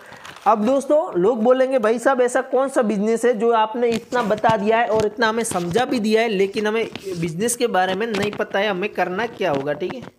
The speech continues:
भाई साहब माइक हिल रहा है। तो अभी दोस्तों मैं दिखा दूँ आपको, ईयरफोन का बिजनेस, मेन, मेन ईयरफोन है, उसके साथ आपका क्या क्या रख सकते हैं। चलो ईयरफोन,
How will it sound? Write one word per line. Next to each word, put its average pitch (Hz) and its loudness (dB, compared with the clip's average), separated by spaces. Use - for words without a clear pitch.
भाई - -12
साहब 190 -4
माइक 180 -2
हिल 156 -2
रहा 139 -2
है। - -12
तो 233 2
अभी 214 2
दोस्तों 277 0
मैं 269 2
दिखा 233 2
दूँ 240 0
आपको, 254 2
ईयरफोन 240 4
का 220 4
बिजनेस, 170 0
मेन, 233 0
मेन 262 0
ईयरफोन 247 2
है, 277 2
उसके 240 -2
साथ 262 0
आपका 233 2
क्या 233 0
क्या 233 2
रख 190 0
सकते 175 -2
हैं। 151 -2
चलो 151 0
ईयरफोन, 254 2